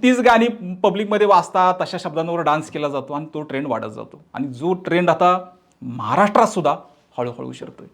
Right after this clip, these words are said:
भाषा कोणतीही असो, जगभर स्वागत केलं जातं. मात्र त्यात कसले शब्द असले तर ते कसं चालेल?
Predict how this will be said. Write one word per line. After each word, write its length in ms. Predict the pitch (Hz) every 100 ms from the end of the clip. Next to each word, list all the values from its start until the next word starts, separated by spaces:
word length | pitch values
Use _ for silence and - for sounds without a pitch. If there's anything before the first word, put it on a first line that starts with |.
| _
भाषा 280 | 143 165 294
कोणतीही 360 | 294 254 233 226
असो, 240 | 139 - - _ - - -
जगभर 300 | 220 214 262
स्वागत 320 | 233 165 160
केलं 140 | 135 113
जातं. 220 | 101 - - _
मात्र 200 | 160 294 302
त्यात 280 | 269 285 277
कसले 260 | 220 277 269
शब्द 260 | 240 185
असले 340 | 196 - 147 156 _ _ _ _ _ _ _ -
तर 140 | 214
ते 60 | 208
कसं 220 | 185 196
चालेल? 280 | 170 147